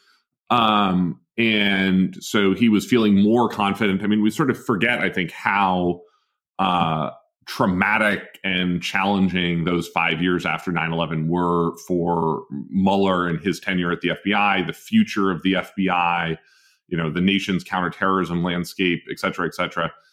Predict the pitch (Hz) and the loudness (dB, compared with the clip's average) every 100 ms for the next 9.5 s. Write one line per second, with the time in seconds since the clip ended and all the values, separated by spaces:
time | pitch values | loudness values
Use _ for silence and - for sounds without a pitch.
0 | _ _ - 104 95 87 85 - _ _ | _ _ -4 -2 0 0 -4 -6 _ _
1 | _ _ _ - 131 117 - 120 123 123 | _ _ _ -4 -2 -2 -6 -4 0 0
2 | 120 117 113 - 107 127 139 127 156 151 | 2 2 0 -2 -2 0 2 0 0 2
3 | 127 113 123 113 110 - 117 101 82 113 | 2 2 2 2 -2 -4 0 0 -2 0
4 | 107 101 - - - 120 107 - 98 90 | 2 2 -2 -14 -4 0 0 0 -2 2
5 | 92 85 80 - - 98 80 69 - - | 2 0 -2 -6 -4 -2 -2 -4 -12 -18
6 | - 101 95 - 82 - 98 92 87 - | -6 0 0 -2 -14 -4 -2 0 -2 -6
7 | - - - 92 87 82 78 80 78 - | -20 -20 -8 -4 -2 -2 -4 -4 -6 -8
8 | - 95 90 80 76 - 85 - 98 87 | -6 -4 -2 -4 -6 -6 -6 -2 0 0
9 | 85 80 - 85 - | 0 -2 -4 -10 -10